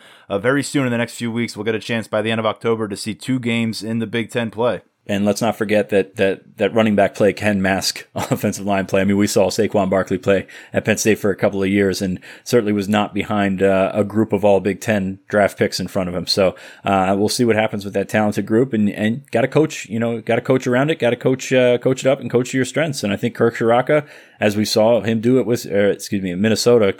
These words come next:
Speaker 2: that was a, almost a bad mistake. As we saw him do at Minnesota, has done that in the past.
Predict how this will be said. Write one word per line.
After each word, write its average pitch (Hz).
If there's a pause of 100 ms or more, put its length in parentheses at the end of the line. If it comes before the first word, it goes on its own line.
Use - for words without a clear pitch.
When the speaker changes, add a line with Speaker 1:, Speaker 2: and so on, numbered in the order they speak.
Speaker 2:
that 85
was 98
a, 82 (100)
almost 98
a 87
bad 110
mistake. 98 (380)
As 104
we 110
saw 123
him 117
do 113
at 80
Minnesota, 107
has 101
done 101
that 98
in 73
the 85
past. -